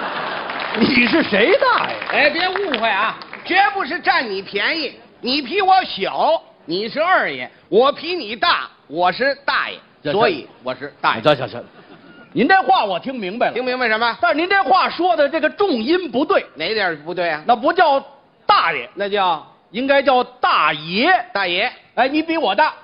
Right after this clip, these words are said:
Speaker 1: 你是大爷。
Speaker 2: 对，我是大爷。
Speaker 1: 俗话老说这个“北京大爷，北京大爷”的，说的就是这个大爷。
Speaker 2: 没错，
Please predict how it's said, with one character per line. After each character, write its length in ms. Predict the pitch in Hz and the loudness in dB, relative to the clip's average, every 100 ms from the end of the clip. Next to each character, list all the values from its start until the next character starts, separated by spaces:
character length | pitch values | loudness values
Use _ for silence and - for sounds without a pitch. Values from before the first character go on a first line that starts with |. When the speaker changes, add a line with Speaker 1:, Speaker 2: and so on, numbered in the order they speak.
| - | -10
Speaker 1:
你 160 | 160 190 | -6 -4
是 160 | 226 | -6
大 320 | 294 330 196 | -2 2 2
爷。 380 | 143 135 190 311 | 0 2 4 4
Speaker 2:
对， 140 | - 285 - | 2 -2 -4
我 100 | - | -8
是 60 | 220 | -4
大 100 | 269 | -2
爷。 140 | 247 240 - | -2 -4 -10
Speaker 1:
俗 160 | 262 311 | -4 0
话 140 | 311 | 2
老 160 | 269 269 | 2 2
说 180 | 294 320 | 2 2
这 120 | 311 | 2
个 100 | 294 | 0
“北 220 | 285 262 | 2 0
京 180 | 311 392 | -2 -2
大 180 | 392 339 | 0 2
爷， 160 | 302 349 392 | 2 2 2
北 160 | 269 240 | 0 -2
京 180 | 311 | -2
大 180 | 311 262 | 0 0
爷” 180 | 226 240 | 2 0
的， 100 | 277 | -2
说 200 | 240 269 | -2 0
的 100 | 262 | 0
就 180 | 277 285 | 2 0
是 100 | 190 | 0
这 180 | 262 254 | 0 -2
个 60 | 185 | -2
大 180 | 190 | -4
爷。 140 | 175 196 | -4 -2
Speaker 2:
没 160 | 294 403 | -2 -2
错， 120 | 302 | 0